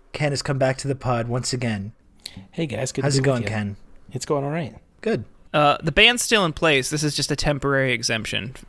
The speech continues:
Speaker 3: Um,
Speaker 2: It's,
Speaker 1: Yeah.
Speaker 2: it's like when the Biden administration says that they're going to, uh,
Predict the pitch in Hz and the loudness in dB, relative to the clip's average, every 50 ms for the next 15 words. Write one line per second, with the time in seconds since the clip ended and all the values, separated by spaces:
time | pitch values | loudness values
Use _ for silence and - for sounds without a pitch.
0 | - - 117 107 107 107 123 - - - - - - - 147 143 - 160 151 143 | -10 -8 -8 -6 -8 -10 -12 -14 -18 -20 -20 -10 -6 -4 -2 0 2 2 2 2
1 | 113 101 - - _ - - _ _ - 165 175 - 175 165 160 - - 156 147 | 0 -4 -12 -16 _ -20 -20 _ _ -6 -4 0 2 2 2 2 0 -2 -2 0
2 | 143 135 123 - 139 135 127 120 - 131 123 123 127 123 123 113 - - 113 - | 0 -2 -4 -2 0 0 0 0 0 0 0 2 0 0 -2 -2 -2 -2 -4 -4
3 | - 110 101 - - 110 107 101 - 110 101 - 110 104 101 - 107 101 98 - | -4 -4 -4 -2 0 0 0 0 -2 -4 -4 -4 -4 -4 -4 -4 -4 -4 -4 -4
4 | - 107 98 92 90 90 - - - - 101 98 90 85 87 85 | -4 -4 -4 -4 -6 -8 -10 -12 -10 -6 -6 -4 -4 -6 -6 -8